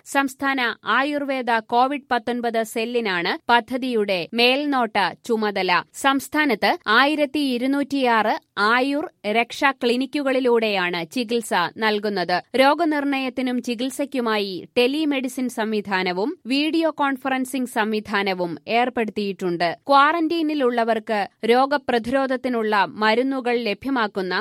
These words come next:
അമൃതം പദ്ധതിയുടെ പഠന ഫലങ്ങളും ശ്രദ്ധേയമായിരുന്നു.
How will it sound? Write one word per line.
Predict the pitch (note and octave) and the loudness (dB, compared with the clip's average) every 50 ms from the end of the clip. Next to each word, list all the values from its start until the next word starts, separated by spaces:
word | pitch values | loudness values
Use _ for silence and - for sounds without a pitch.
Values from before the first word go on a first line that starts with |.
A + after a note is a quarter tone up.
| B3+ - - | -4 -2 0
അമൃതം | G#3 A3+ B3+ C4+ C#4 C#4+ B3+ C#4+ D4 C#4+ C4 | 2 2 2 2 2 0 0 0 0 0 0
പദ്ധതിയുടെ | B3 A3+ G#3+ A3 B3 A#3+ A#3+ A#3+ A3+ G#3+ G#3 G#3 G3 F#3 E3 - _ | 0 0 0 0 -2 -2 -2 0 0 0 2 2 0 0 -2 -4 _
പഠന | - A3 A3 G#3+ A#3 C4 C4 C4 D4 - - | 0 0 0 0 -2 -4 -4 -6 -6 -8 -6
ഫലങ്ങളും | - A3 G#3 A3 A#3 B3+ B3 A#3 G#3 G3 F#3 E3 C#3+ _ _ | -4 -2 -2 -2 0 0 0 0 2 0 0 -2 -8 _ _
ശ്രദ്ധേയമായിരുന്നു. | - - C4+ B3+ C4 B3+ B3+ - C#4+ C#4+ C#4+ C#4 B3 G#3+ G3 F#3+ G3 G3 F#3+ F#3 F#3+ F#3 F3+ | -8 -2 0 2 2 2 0 0 0 0 2 2 2 2 2 2 2 0 -2 -2 -2 -4 -4